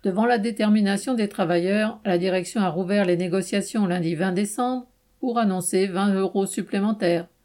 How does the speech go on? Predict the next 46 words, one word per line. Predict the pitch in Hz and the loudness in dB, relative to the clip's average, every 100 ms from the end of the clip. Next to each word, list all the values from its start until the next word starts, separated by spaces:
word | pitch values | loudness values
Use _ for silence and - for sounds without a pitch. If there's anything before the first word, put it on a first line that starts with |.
| _ - | _ -6
C'est | 220 - | -4 0
encore | 214 208 269 | 0 0 0
loin | 240 226 | 2 2
du | 190 | 2
compte, | - 185 165 - - | 0 0 -2 -8 -4
mais | 175 165 | 0 0
un | 208 | -4
premier | - 196 185 | -2 0 0
recul. | 190 220 208 180 180 - _ _ - | 0 0 2 2 2 -4 _ _ -8
L'Assemblée | 202 165 196 190 202 | -4 -2 0 0 2
générale | 202 196 202 233 233 | 2 2 2 2 2
du | 196 | 2
vingt | 185 185 | 0 0
et | 190 | 0
un | 180 | 2
décembre | 175 - 208 226 240 - | 2 4 0 0 -4 -4
devrait | 175 196 202 202 | -2 0 0 0
décider | 208 - 202 214 | -2 -2 -2 0
de | 180 | 2
la | 175 | 2
poursuite | 175 202 - 233 208 | 2 -4 -2 -6 -2
ou | 190 | -2
non | 196 208 | 0 0
du | 175 | 0
mouvement | 175 165 180 | 0 0 0
de | 175 | 2
grève. | 165 165 165 202 - _ _ | 2 0 -2 -4 -12 _ _
Celui-ci, | - 190 175 185 - 208 | -4 -2 0 -2 0 2
en | 202 | 4
tout | 214 | 0
cas, | 208 185 175 - | -2 -4 -4 -2
a | 196 | 0
déjà | 170 196 202 202 | 2 2 2 0
été | 180 190 | 0 0
un | 190 | -2
succès | 185 196 - 196 175 | 0 -4 -2 0 0
en | 175 | 0
réunissant | 185 202 202 208 208 190 170 | 0 2 4 2 0 -2 -2
sur | - 170 | -4 -6
tous | - 233 | -4 -2
les | 202 | -2
sites | 190 202 196 - - | -2 -2 -2 -6 -20
travailleurs | - 190 180 185 185 - | -4 0 0 0 0 0
postés | 196 - 226 196 202 | -2 0 -2 0 2
et | 170 | 0
journaliers. | 196 202 180 180 190 175 160 | 0 -4 -2 0 2 0 0